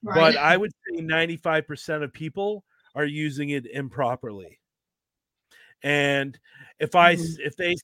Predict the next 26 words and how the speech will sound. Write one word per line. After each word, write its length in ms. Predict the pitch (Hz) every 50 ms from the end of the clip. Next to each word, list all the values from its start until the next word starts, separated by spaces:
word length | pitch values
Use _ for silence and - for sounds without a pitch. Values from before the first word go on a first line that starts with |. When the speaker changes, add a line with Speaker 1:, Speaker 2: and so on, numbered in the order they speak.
| _
Speaker 2:
say 500 | _ - - - - - - 180 170 170
s-, 440 | 165 - - - - - - - _ _ _
if 240 | 131 135 147 139 -
they, 420 | - 180 170 165 165 170 165 147 123 _ _ _ _ _
if 160 | - 135 -
they 160 | - 165 160 151
see 260 | - - - 180 180
something 560 | 165 - 185 170 165 147 - 170 165 165 160 - _ _ _ _ _ _ _ _ _ _
and 240 | 151 151 151 147 147
it's, 440 | 143 135 - - - - - - _ - -
and 180 | 135 135 135 131
there's 260 | 139 135 127 107 110
a 60 | 120
chair 420 | - - - 170 165 160 160 160
there, 260 | 151 151 151 147 147 147
there's 240 | 135 135 127 117 117
a 40 | 98
piano 480 | - - 143 143 147 151 147 151 147 147
there, 280 | 143 147 143 147 143
there's, 440 | 139 139 131 127 127 123 - - _ _ _ _ _ _ _ _
you 80 | 143
know, 140 | 151 151 139
a 60 | 127
table 420 | - - 180 165 160 160 147 156 151
there, 400 | 139 151 151 147 147 139 139 135
Speaker 1:
Right. 120 | 135 -